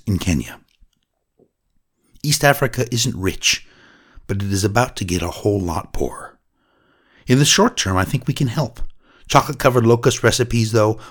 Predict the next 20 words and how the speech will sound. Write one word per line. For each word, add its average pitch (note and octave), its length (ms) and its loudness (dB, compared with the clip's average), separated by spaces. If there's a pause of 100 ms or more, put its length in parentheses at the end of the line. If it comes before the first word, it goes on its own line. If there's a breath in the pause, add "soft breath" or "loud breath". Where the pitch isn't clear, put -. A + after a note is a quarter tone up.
(120 loud breath)
will G2 140 -6
only G2 200 0
go F2 200 0
so - 180 -4
far. - 500 -12 (760 loud breath)
Normally, E3 400 8
we A#2 100 6
send B2+ 260 4
in A2 140 4
bags A#2 460 4
of F#2+ 100 0
grain G#2 400 4
through F#2+ 140 0
some F2 240 0
massive G2+ 420 0
and G#2+ 100 -2
inefficient A2+ 540 2
U G2 160 -2
N F2+ 100 0
program, E2+ 460 0